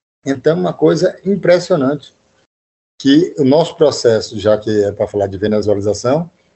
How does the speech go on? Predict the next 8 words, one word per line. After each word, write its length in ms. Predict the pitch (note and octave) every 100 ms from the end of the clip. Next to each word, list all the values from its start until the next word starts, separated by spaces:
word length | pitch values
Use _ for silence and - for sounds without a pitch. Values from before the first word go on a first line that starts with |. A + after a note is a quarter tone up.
| _ _
é 340 | C3+ D3+ D#3 - _
anterior 840 | F3+ A3+ - A3 G#3+ D3 C#3+ E3+ F3
à 240 | D#3+ D#3+
Venezuela, 600 | D#3 D#3 D#3 B2 F#2+ G2
porque 220 | G2 _ A#2+
aqui 220 | A2+ B2+
é 60 |
assim, 320 | C3+ - G#2